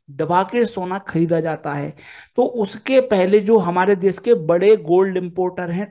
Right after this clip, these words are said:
तीन, तीन बैंक हैं जो इंपोर्ट करते थे गोल्ड, और उनके भंडारों में भैया टनों में गोल्ड रखा रहता था।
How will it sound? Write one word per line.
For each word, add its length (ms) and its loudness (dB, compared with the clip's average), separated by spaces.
तीन, 420 -4
तीन 460 0
बैंक 340 2
हैं 160 0
जो 100 2
इंपोर्ट 480 -2
करते 300 -8
थे 160 -2
गोल्ड, 360 0
और 140 2
उनके 440 4
भंडारों 500 0
में 160 -2
भैया 280 -2
टनों 480 -2
में 220 -2
गोल्ड 300 -2
रखा 220 -8
रहता 340 -6
था। 180 -10